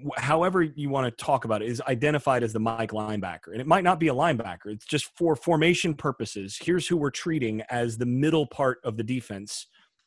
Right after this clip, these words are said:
that, uh, is who we, you know, whatever, whatever our blocking assignments are,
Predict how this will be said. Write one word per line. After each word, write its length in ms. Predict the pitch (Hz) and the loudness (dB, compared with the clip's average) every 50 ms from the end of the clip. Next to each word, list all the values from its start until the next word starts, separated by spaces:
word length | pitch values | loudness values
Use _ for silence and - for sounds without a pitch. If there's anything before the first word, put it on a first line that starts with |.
| _ - | _ -6
that, 220 | 135 127 123 127 - - | 0 2 2 2 0 -4
uh, 160 | - - - - - - 165 | -20 -20 -20 -20 -14 -6 -2
is 220 | 151 135 120 - | -2 0 0 -2
who 140 | - 147 139 | -2 -2 -2
we, 420 | 131 127 127 123 120 120 131 - _ _ _ _ - | 0 0 0 0 0 0 -2 -4 _ _ _ _ -8
you 100 | 151 131 | -4 -2
know, 80 | 120 | -2
whatever, 440 | 113 127 139 147 147 151 151 143 135 - | 2 2 2 2 2 2 0 0 -2 -2
whatever 320 | 139 143 151 160 175 165 | -2 0 2 2 4 4
our 60 | 147 | 4
blocking 480 | 117 113 127 131 135 139 - 139 127 123 | 4 4 4 4 4 4 2 0 -4 -4
assignments 480 | 113 - 123 113 110 107 107 98 - 113 | -2 -2 -2 0 0 0 -2 -4 -2 -2
are, 320 | 104 101 101 101 101 - | -2 0 0 0 -2 -4